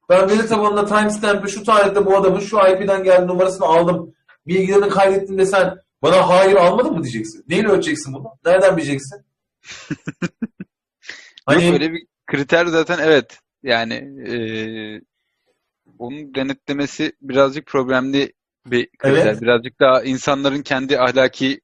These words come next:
Speaker 2: şeyine kalmış bir durum.
Speaker 1: Hayır,
Speaker 2: Konu.
Speaker 1: şimdi, şimdi yanlış olmasın. O kısmını çok takip etmedim. Biraz atıyor olacağım bu kısımda. Şimdi bu verilerin, A-, Aysel sen beni yani, şimdi merkezi olarak galiba değil mi? Bütün K V K K ile beraber dataları tutacaklardı galiba.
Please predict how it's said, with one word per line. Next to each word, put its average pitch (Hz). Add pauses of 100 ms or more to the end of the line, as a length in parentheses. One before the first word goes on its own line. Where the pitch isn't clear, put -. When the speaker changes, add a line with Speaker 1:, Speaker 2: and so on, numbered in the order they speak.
Speaker 2:
şeyine 131
kalmış 131
bir 117
durum. 104 (480)
Speaker 1:
Hayır, 135
Speaker 2:
Konu. 135
Speaker 1:
şimdi, 190
şimdi 196
yanlış 160
olmasın. 175
O 175
kısmını 185
çok 175
takip 175
etmedim. 170
Biraz 185
atıyor 175
olacağım 131
bu 123
kısımda. 180 (180)
Şimdi 175
bu 175
verilerin, 180
A-, 143
Aysel 156
sen 170
beni 160
yani, 156
şimdi 160
merkezi 156
olarak 175
galiba 151
değil -
mi? -
Bütün 175 (200)
K 143
V 156
K 165
K 185
ile 156
beraber 185
dataları 156
tutacaklardı 160
galiba. 90